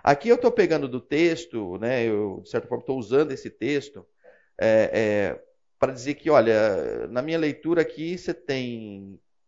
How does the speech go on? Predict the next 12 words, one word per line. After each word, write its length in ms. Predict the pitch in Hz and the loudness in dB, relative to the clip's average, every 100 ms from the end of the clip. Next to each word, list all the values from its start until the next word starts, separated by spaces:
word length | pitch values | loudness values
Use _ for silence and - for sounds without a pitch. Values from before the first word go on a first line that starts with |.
| _ _ | _ _
uma 160 | 120 120 | -2 -2
descrição 520 | 123 143 127 - 117 | -2 -10 -8 -6 -6
do 80 | 107 | -6
historiador 720 | - 131 139 139 170 202 - | -4 2 2 2 2 2 -2
e 80 | 156 | -8
você 140 | - | -10
também 360 | 170 165 143 156 | -4 -4 -4 -6
tem 440 | - 139 143 156 _ _ _ _ | -6 -6 -6 -10 _ _ _ _
uma 500 | 139 139 143 - - | -4 0 2 0 -6
descrição 520 | - 104 143 135 139 139 | -16 -14 -14 -8 -6 -4
do 100 | 151 | -6
historicista, 640 | - 156 - - - _ | -4 -6 -4 -12 -18 _